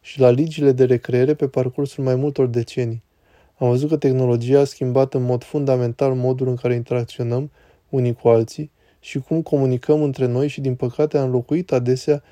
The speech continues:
ceea ce înainte erau conexiuni bogate în persoană cu conexiuni online, care adesea sunt de calitate inferioară. Și în cele din urmă vedem că oamenii se confruntă pur și simplu cu schimbări majore în viețile lor. Se deplasează mai mult, își schimbă mai des jobul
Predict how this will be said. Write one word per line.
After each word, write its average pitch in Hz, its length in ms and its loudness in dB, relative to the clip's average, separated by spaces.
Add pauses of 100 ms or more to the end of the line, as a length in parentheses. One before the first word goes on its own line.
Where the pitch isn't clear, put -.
(200)
ceea - 180 2
ce - 140 -4
înainte 135 340 0
erau 131 180 2
conexiuni 127 540 -4
bogate 127 440 0
în 123 80 -4
persoană 135 640 -2 (320)
cu - 120 -10
conexiuni 131 500 0
online, 123 420 2
care 127 220 -2
adesea 127 360 0
sunt 127 180 -6
de 120 60 -2
calitate 123 480 -2
inferioară. 120 600 -4 (500)
Și - 140 -20
în 135 80 0
cele 139 200 6
din 127 140 2
urmă 139 200 2
vedem 127 340 0
că 135 140 -4
oamenii 131 400 2
se 131 160 -8
confruntă 127 520 -4
pur 123 180 -4
și 120 140 -8
simplu 135 340 -6
cu 135 120 -8
schimbări 127 440 -2
majore 123 420 0
în 117 60 -2
viețile 120 380 -6
lor. 123 240 -6 (640)
Se - 160 -4
deplasează 131 540 4
mai 151 180 2
mult, 147 280 0
își 127 120 -2
schimbă 135 360 -2
mai 127 220 2
des 135 280 0
jobul 143 480 -2